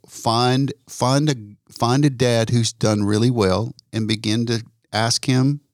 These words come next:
questions, mimic what he does, use him as a sounding board. So, so we don't, we don't, we're not always trying to, we're either this far left as,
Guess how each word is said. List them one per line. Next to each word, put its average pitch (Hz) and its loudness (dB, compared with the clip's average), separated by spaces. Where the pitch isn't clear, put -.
questions, 120 -4
mimic 113 0
what 123 2
he 139 0
does, 104 -2
use 123 -2
him 127 2
as 131 4
a 135 2
sounding 127 0
board. 90 -6
So, 139 2
so - 2
we 147 6
don't, 175 4
we 139 4
don't, 170 4
we're 135 4
not 160 4
always 143 4
trying 135 2
to, 131 2
we're 123 0
either 151 4
this 120 2
far 147 2
left 127 2
as, 117 0